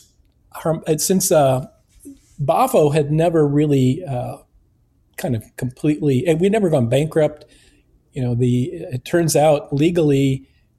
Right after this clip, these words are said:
the shareholders of Bafo, which were just the three of us who founded it,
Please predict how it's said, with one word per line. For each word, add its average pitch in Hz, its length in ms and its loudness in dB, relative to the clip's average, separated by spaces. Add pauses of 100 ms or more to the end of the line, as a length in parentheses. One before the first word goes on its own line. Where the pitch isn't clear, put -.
the 127 200 2
shareholders 135 720 2
of 120 240 0 (120)
Bafo, 139 400 0
which 123 280 -2
were 123 160 0
just 117 520 -4
the 117 120 -10
three 135 280 -4
of 120 120 0
us 117 160 -2
who 120 100 -4
founded 139 420 -4
it, 113 200 -8